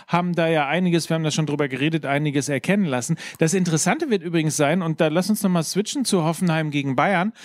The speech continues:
weil, äh, das ja tatsächlich, ich habe ja immer gesagt, die Tabelle hat schon am ersten Spieltag Aussagekraft, aber, ähm,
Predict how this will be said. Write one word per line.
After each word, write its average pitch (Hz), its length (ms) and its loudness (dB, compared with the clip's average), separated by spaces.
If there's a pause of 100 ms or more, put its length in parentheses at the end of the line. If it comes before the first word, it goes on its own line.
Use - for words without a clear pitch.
(180)
weil, 156 560 2
äh, 151 180 -2
das 127 300 -2
ja 233 140 0
tatsächlich, 220 600 -2
ich - 60 -2
habe 180 140 0
ja 147 80 2
immer 214 300 2
gesagt, 165 360 -2
die 160 100 -2
Tabelle 147 360 0
hat 151 160 -4
schon 156 140 -4
am 135 160 -4
ersten 202 420 0
Spieltag 175 480 0
Aussagekraft, 139 840 -2 (340)
aber, 160 460 0
ähm, 143 400 0